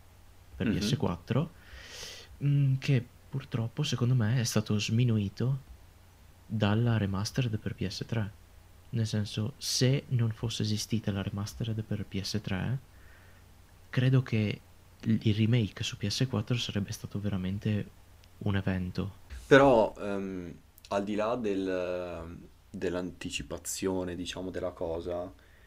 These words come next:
Speaker 2: eh, avevo letto che comunque il problema anche di quella,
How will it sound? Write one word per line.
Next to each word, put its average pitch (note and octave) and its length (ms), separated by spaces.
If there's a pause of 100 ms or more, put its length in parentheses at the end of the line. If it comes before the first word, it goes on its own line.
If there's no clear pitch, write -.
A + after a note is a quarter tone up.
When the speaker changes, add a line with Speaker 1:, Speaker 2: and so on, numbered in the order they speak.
(380)
Speaker 2:
eh, F2 420 (160)
avevo F#2+ 300
letto F2+ 300
che E2+ 140
comunque F2+ 800
il G2+ 160
problema F2+ 560
anche F#2 260
di F2+ 80
quella, F2 760